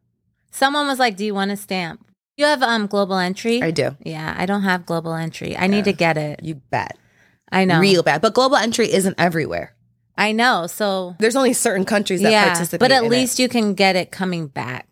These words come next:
Speaker 1: 'cause
Speaker 2: Period.
Speaker 1: that's where it's the worst.
Speaker 2: And that's a nightmare in New York.
Speaker 1: Yeah, and L A.
Speaker 2: Yeah, oh, yeah, you're
Speaker 1: I
Speaker 2: right.
Speaker 1: waited so long this last time. It was, uh, so annoying, 'cause it's like you just wanna be home. You've been on the plane for hella long. You're like,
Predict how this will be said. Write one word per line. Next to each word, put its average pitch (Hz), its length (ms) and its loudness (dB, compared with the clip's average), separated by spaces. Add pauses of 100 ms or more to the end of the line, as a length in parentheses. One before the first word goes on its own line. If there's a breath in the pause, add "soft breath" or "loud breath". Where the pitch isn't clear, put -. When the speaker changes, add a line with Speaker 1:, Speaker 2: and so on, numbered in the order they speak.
(160)
Speaker 1:
'cause - 120 -8
Speaker 2:
Period. 110 200 -2
Speaker 1:
that's 175 260 0
where 165 140 -6
it's 147 220 -6
the 135 120 -8
worst. 135 320 -10
Speaker 2:
And 139 180 0
that's 135 200 2
a 139 60 -2
nightmare 117 460 -4
in 113 60 -10
New 113 120 -10
York. 52 200 -12
Speaker 1:
Yeah, 160 280 2
and 180 260 2
L 160 180 0
A. 156 300 -6
Speaker 2:
Yeah, - 140 -10
oh, 135 60 -4
yeah, 123 120 -4
you're 113 180 -6
Speaker 1:
I 180 100 2
Speaker 2:
right. 180 40 0
Speaker 1:
waited 185 340 2
so 175 460 2
long 156 380 -2
this 151 200 -6
last - 280 -6
time. 175 280 -2
It 151 140 -8
was, 160 260 -6
uh, 151 160 -6
so 180 360 0
annoying, 156 360 -4
'cause 196 140 -2
it's 233 140 0
like 247 120 2
you 220 120 -2
just 254 180 0
wanna 269 180 0
be 185 140 -2
home. 156 340 -4
You've 175 120 -6
been 208 160 0
on 233 100 2
the 233 80 2
plane 170 320 -4
for 170 200 -8 (260 loud breath)
hella 214 240 2
long. 180 400 2
You're 180 120 4
like, 175 200 2